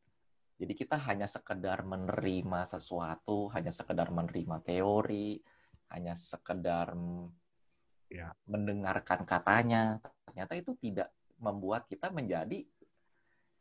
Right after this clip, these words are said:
Speaker 1: menyelidiki kebenaran dari dharma itu. Nah, Buddha pasti memberikan sebuah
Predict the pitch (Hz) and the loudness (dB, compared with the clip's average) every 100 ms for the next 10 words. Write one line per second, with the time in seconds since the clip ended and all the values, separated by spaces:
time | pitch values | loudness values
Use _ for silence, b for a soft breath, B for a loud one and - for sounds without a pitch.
0 | _ - 107 123 120 113 110 123 - 175 | _ -6 0 4 6 6 8 6 6 0
1 | - 104 98 95 147 117 92 95 90 90 | 2 2 4 4 4 4 4 2 2 0
2 | 95 - 90 - 80 - _ 87 85 82 | -4 -6 -8 -8 -12 -14 _ -2 0 0
3 | 82 90 92 - 87 - 127 - _ _ | 0 0 0 0 -2 0 -4 -4 _ _
4 | _ _ _ _ 95 90 92 87 110 120 | _ _ _ _ -2 0 0 2 2 2
5 | - 95 92 92 95 92 | 0 -2 -2 0 2 4